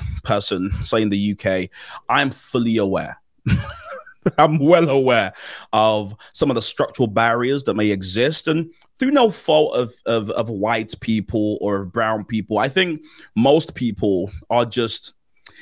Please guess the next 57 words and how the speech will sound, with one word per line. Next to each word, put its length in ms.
they're 120
just 200
victims 600
of, 240
of 120
systems. 640
And 120
so 80
they 80
don't 260
really, 340
uh, 240
you 80
know, 80
I 80
don't 240
think 140
there's 160
like 160
a, 180
there 140
might 260
be 240
some 160
kind 200
of 40
evil 220
white 220
guy 160
trying 220
to 40
put 160
me 60
down. 260
But 120
for 60
the 80
most 260
part, 140
I 40
don't 180
think 280
people 480
are 140
like 380
that. 100
I 60
think 140
most 140
people 220
have 260
their 260
own 140
stuff 240
they're 140
worrying 340
about. 380